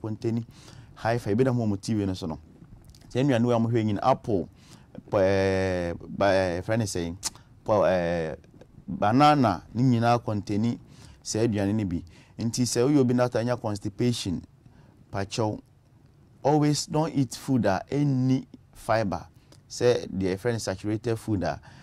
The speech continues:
da bi ayɛ sɔkye, sɔkye no, ɛno no bɛma wo blood, eh, yɛfrɛ no sɛ low density lipoprotein akɔ high. That the moment ɛno bɛkɔ high, na ɛsɛ hu sɛ you are risk at having, eh,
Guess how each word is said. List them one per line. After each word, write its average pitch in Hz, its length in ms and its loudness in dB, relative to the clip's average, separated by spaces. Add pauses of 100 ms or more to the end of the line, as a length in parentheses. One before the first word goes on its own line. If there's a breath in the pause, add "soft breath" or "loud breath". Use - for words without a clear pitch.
(280 loud breath)
da 110 100 0
bi 107 80 4
ayɛ 110 160 6
sɔkye, 101 380 -2
sɔkye 90 380 -6
no, 85 60 -2
ɛno 120 220 0
no 147 80 0
bɛma 147 480 0
wo 92 400 -4 (460 soft breath)
blood, 110 460 -2
eh, 87 280 -2
yɛfrɛ - 80 -10
no 107 260 -4
sɛ 107 80 -2
low 139 180 4
density 120 340 0
lipoprotein 107 560 -6
akɔ 95 140 -8
high. 92 320 -4 (540 loud breath)
That 92 180 -4
the 107 80 -2
moment 151 340 2
ɛno 123 160 0
bɛkɔ 127 300 -2
high, 113 140 -2
na 113 80 -2
ɛsɛ 120 160 -4
hu 139 80 2
sɛ 123 180 -2
you 101 100 0
are 101 140 0
risk 135 280 -4 (840)
at 98 160 -8
having, 120 400 -4
eh, 82 400 -2